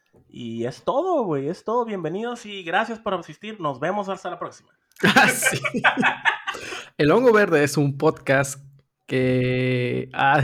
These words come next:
Speaker 2: no me sé la intro. Bueno,
Speaker 1: Sí,
Speaker 2: El Hongo
Speaker 1: pues.
Speaker 2: Verde es un podcast creado por los vatos jugando, Tony Pozole Martínez y José El Oso Salcido, desde la capital del estado de Sonora, Hermosillo, Sonora.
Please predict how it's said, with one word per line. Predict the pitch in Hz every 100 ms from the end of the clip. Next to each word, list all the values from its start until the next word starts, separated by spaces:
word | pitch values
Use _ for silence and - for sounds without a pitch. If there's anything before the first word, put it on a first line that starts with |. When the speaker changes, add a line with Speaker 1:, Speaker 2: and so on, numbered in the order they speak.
| 123
Speaker 2:
no | 127
me | 131
sé | 131
la | 135
intro. | 127 127 - -
Bueno, | - - - _ _ _ _
Speaker 1:
Sí, | 196
Speaker 2:
El | 240
Hongo | 196
Speaker 1:
pues. | 196 160
Speaker 2:
Verde | 156 147 156
es | 156
un | 180 -
podcast | 151 - 117 123 -
creado | - 123 120 123 120 120
por | 123 123 127 - _
los | - 127
vatos | 123 131 127 127
jugando, | - 170 151 127 123 147 - _ -
Tony | 143 131 131
Pozole | 131 127 - 123 120 120
Martínez | 123 127 123 120 127 -
y | - 131
José | - - 135 135 -
El | 135
Oso | 143 135
Salcido, | 123 135 - - - - - -
desde | 165 190 180 160 170 170 -
la | 143 139 131
capital | 139 127 139 139 147 143
del | 143 131
estado | 127 - 147 139
de | 131 180
Sonora, | - 135 131 92 104 -
Hermosillo, | 135 131 135 131 147 135
Sonora. | 131 139 127 117 - -